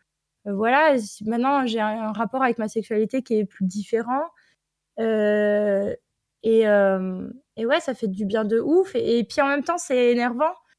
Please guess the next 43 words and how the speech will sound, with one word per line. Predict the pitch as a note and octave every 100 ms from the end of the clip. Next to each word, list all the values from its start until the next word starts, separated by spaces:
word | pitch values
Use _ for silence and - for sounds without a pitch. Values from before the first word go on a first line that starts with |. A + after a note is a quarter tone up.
| _ _
parce | C4+ -
que |
tu | C4 B3+
dis : « | C4+ C4
Pourquoi | C4+ D4+ D4+
pendant | C#4+ C4
vingt | A#3+ A#3+ B3+
et |
un | A#3+ B3
ans, | C#4
personne | B3+ - B3
m'en | A#3
a | A3+
parlé ? | A3 A#3+ C#4+ D#4+
Pourquoi, | C#4+ - D4 D4
euh, | C4 A#3+ A#3 - - -
les | A3+
petits | - A#3+
garçons, | A#3+ B3 C#4+ D4
ils | C4
commencent | C4 B3+ B3+
à, | A3+ A3 A3 A3 A3 -
à | A#3+
se | A#3+
toucher | - C4 - D4
à | C#4+ A#3+
douze, | B3 B3
treize | - B3+ C4+
ans | D4 C#4+
et | A#3
ils | A#3
comprennent | B3+ A#3+ B3+ B3
direct | C4 C4+ -
comment | B3+ B3
ça | B3 A#3+
marche ? » | C4 C#4 - - - -
Et | - B3+
on | B3+
leur, | B3+ B3 C4 B3 -
on | A#3
leur, | A#3 A3+
euh, | A3 G#3+
dit, | G#3+ C#4 D4